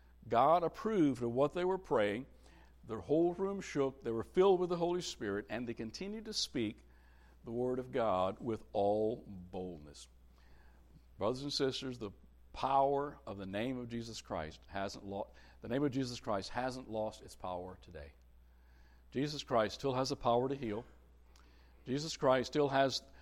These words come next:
the power to save. Our responsibility is simply to proclaim the name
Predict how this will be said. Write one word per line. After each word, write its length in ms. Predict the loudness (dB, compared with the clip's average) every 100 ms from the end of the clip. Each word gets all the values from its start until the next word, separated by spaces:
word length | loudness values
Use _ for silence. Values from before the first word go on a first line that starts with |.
| -16
the 80 | -10
power 420 | 4 8 8 6
to 160 | 0 -2
save. 440 | 2 2 2 -2 -10 -20 -20 -20 -20 -20 -20 -20 -8
Our 380 | 2 4 6 6
responsibility 920 | 4 2 2 2 2 -2 0 -2 -2 -4
is 100 | -2
simply 320 | -2 -2 -6
to 120 | -6
proclaim 640 | -8 -8 -4 -4 -4 -6
the 100 | -6
name 340 | -4 -2 -4